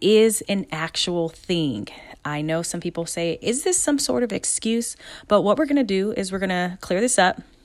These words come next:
and let's get down to it and talk about what it means to be sad or having seasonal affective disorder. In most people, this falls under,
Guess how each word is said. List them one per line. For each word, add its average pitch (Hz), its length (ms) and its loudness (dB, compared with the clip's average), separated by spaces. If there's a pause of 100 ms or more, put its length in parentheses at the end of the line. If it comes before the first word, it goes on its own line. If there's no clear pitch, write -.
(300)
and 165 440 0
let's 170 180 -4
get - 140 -4
down 165 280 0
to 180 140 0
it 160 220 0
and 151 320 -4
talk 240 200 -2
about 156 320 -2 (360)
what 180 160 4
it 233 120 2
means 208 240 -2
to - 100 -6
be 175 340 -4 (320)
sad - 640 0 (160)
or 175 280 0
having 156 500 -2
seasonal 165 800 -2
affective 147 560 -6
disorder. - 520 -6 (640)
In 208 200 2
most 214 300 0
people, 151 680 -4 (340)
this - 520 -2 (140)
falls 208 380 4 (100)
under, 170 800 -4